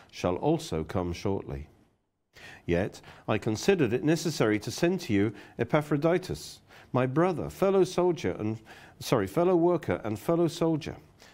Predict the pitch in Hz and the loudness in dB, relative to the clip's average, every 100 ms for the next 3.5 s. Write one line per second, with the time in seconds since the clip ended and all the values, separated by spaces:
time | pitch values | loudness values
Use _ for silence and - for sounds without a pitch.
0 | - 117 110 113 139 196 185 170 156 113 | -6 -2 0 4 4 4 2 0 0 -2
1 | 90 82 98 - - 104 101 143 143 98 | -2 0 -2 -2 -2 0 2 2 2 0
2 | 110 113 160 135 - 101 90 - 95 110 | 0 2 2 2 0 -8 -8 -2 0 2
3 | 123 113 107 78 90 | 0 -2 -2 -4 -6